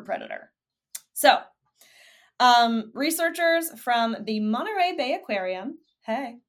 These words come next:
and Stanford University used a combination of data from white sharks that were tagged and really long-term observational surveys of orca sightings, sightings of white sharks preying on elephant seals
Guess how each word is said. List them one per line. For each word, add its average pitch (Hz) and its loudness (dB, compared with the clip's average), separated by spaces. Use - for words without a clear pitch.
and 220 -2
Stanford 277 -2
University 247 -8
used 233 -8
a 226 -8
combination 254 -6
of 220 -8
data 202 -2
from 185 -6
white 214 -2
sharks 196 -6
that - -10
were 190 -12
tagged 240 -2
and 226 -2
really 330 0
long-term 269 2
observational 226 -4
surveys 214 -8
of 208 -8
orca 262 -6
sightings, 247 -4
sightings 320 6
of 254 0
white 247 -6
sharks 240 -6
preying 359 0
on 226 -4
elephant 220 -4
seals 226 0